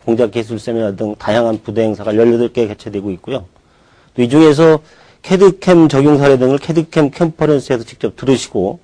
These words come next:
전시회 실현 장면을 보실 수 있는 이런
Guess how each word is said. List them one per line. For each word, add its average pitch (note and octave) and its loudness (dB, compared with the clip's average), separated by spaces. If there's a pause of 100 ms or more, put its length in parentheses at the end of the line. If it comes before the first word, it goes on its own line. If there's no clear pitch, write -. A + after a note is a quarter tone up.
(220)
전시회 A#2+ 0
실현 F3 0
장면을 B2 2 (180)
보실 B2 -4
수 - -8
있는 A#2+ 0 (480)
이런 A2 0